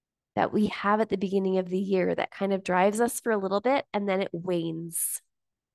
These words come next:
Clear vision is going to be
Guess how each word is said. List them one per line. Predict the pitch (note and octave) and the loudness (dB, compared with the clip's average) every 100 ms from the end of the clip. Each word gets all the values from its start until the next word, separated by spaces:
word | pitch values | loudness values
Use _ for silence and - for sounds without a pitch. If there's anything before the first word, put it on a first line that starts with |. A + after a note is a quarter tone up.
| _ _ _ - | _ _ _ -20
Clear | - G#3 G#3 G#3 G#3 - - - _ | -4 2 6 6 2 -4 -20 -20 _
vision | F3 F#3+ F#3+ F3+ F3 E3+ F3+ _ _ - | 2 4 4 4 0 -2 -10 _ _ 2
is | G3+ F#3+ | 4 4
going | - F#3 G3+ A#3+ | -2 2 4 2
to | A#3 C4 | 0 -4
be | G3+ F3 E3+ F3 | -4 -4 -4 -6